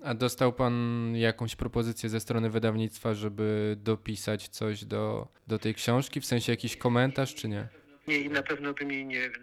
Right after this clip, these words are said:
Speaker 2: nie, nie, nie, nie przyjął, gdyby
Speaker 1: Mhm.
Speaker 2: nawet padła. To znaczy, no, zawsze jakiś epilog podsumowujący, no, na przykład tą wojnę, mógłbym napisać, ale uznaliśmy, że nie ma takiej potrzeby. To nie jest książka publicystyczna i wyda-,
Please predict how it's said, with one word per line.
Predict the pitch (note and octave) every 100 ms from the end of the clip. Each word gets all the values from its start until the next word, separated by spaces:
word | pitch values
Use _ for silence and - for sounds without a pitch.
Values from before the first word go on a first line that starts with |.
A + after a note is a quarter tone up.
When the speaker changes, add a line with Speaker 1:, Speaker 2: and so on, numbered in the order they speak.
| -
Speaker 2:
nie, | C3 B2 A#2+
nie, | A#2+ A#2+
nie, | A#2+ A#2
nie | A#2 A#2
przyjął, | - B2+ G#2+ F#2+ F#2+
gdyby | - G2+ -
Speaker 1:
Mhm. | G2+
Speaker 2:
nawet | G2+ -
padła. | - - F2+ F#2 F#3
To | D#3
znaczy, | C#3+ - B2+
no, | A2+
zawsze | G#2 B2 - G#2+
jakiś | G2+ - - -
epilog | - - G2+ F2+ - - F#2
podsumowujący, | - G2+ - G2+ F#2+ G2 G#2 A2 A2 - - - F2 -
no, | -
na | A2
przykład | - - - -
tą | - F2
wojnę, | F2+ F2 D#2+ - G2
mógłbym | F#2 F#2+ A#2 A2 - A2
napisać, | A2 A2+ - D#3+ - A2 G#2+
ale | A2+ A#2+
uznaliśmy, | B2 B2 B2 B2 B2
że | A#2+ B2
nie | A#2 A#2 B2+
ma | A#2+ A2+
takiej | - - A#2+
potrzeby. | A2 - - - B2 G2
To | -
nie | A2+
jest | G#2+
książka | - G2+ - -
publicystyczna | - G2 - - - - - - - - E2+ -
i | G2 - -
wyda-, | - -